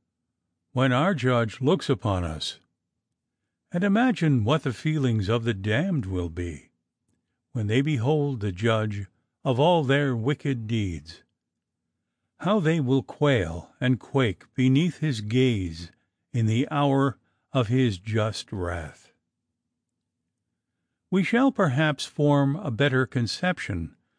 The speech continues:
of what the wrath of God is, if we listen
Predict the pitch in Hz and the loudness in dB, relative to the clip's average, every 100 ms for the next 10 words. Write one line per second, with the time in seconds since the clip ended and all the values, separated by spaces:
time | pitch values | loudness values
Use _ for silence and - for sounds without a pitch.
0 | _ _ 127 117 147 120 107 131 131 - | _ _ -4 0 0 0 -2 0 -2 -2
1 | 95 95 104 98 104 139 85 - - _ | -6 -2 -2 -2 0 0 -2 -8 -20 _
2 | _ _ _ _ 131 - 113 101 139 190 | _ _ _ _ -6 -2 -2 0 0 0
3 | - 127 139 | 0 0 0